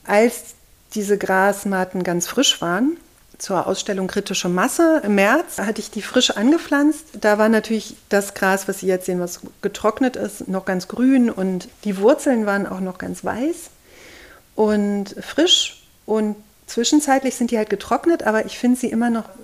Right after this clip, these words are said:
in ihrer Art sehr spannend. Also ich denke, dass sich sozusagen dieses,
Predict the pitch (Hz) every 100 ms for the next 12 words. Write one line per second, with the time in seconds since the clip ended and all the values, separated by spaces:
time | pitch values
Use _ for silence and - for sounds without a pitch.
0 | - 233 208 196 202 196 190 233 - 214
1 | 220 - 208 175 - - 170 185 - 196
2 | 202 202 190 - 202 - - - - 190
3 | 180 190 190 190 190 185 180 -